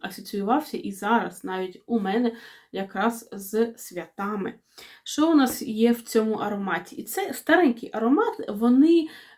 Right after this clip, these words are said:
е, торік випустили, ем, оновлену таку версію.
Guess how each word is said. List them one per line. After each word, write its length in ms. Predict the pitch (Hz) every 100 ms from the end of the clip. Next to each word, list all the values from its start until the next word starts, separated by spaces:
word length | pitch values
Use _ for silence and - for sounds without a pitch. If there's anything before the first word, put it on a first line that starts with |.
| -
е, 540 | 220 214 214 208 208 196 196 -
торік 500 | - 294 302 233 -
випустили, 1000 | 190 196 320 320 294 - 233 226 220 -
ем, 580 | - 214 208 208 208 202 -
оновлену 760 | 254 247 240 202 196 190 180
таку 240 | 180 180 185
версію. 680 | 208 311 392 - 262 247